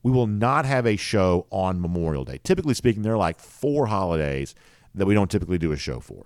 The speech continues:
Thanksgiving Day, Christmas Day, Memorial Day, fourth of July. Pretty much any other Monday through Friday holiday, we typically do a show for. There are about four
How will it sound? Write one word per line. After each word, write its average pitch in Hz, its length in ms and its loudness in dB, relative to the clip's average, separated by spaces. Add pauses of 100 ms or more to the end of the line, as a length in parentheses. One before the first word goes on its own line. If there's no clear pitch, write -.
(260)
Thanksgiving 113 460 -4
Day, 98 240 0
Christmas 95 420 -6
Day, 80 520 -4
Memorial 85 420 -2
Day, 78 260 -4
fourth 78 260 -8
of - 40 -16
July. 62 380 -8
Pretty 156 140 -2
much 135 220 0 (360)
any 123 180 0
other 110 140 2
Monday 104 220 0
through 92 160 -2
Friday 85 240 0
holiday, 73 320 -4
we 92 120 -4
typically - 380 -4
do 80 160 -2
a 76 40 -2
show 78 280 -2
for. 73 220 -6
There 90 80 -2
are - 20 -2
about 80 180 -4
four 95 480 0